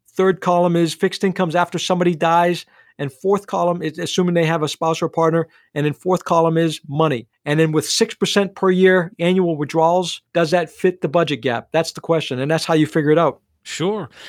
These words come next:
Speaker 2: And again, but it's, it's so important to sit down with somebody who, <laughs> who,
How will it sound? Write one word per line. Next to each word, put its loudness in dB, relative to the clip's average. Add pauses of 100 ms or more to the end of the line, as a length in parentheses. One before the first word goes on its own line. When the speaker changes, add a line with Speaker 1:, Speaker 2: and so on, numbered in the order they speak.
(120)
Speaker 2:
And -6
again, 0
but -2
it's, -4
it's -8
so -2
important 0
to -4
sit -8
down -2
with 0
somebody 0
who, -2
<laughs> -
who, -6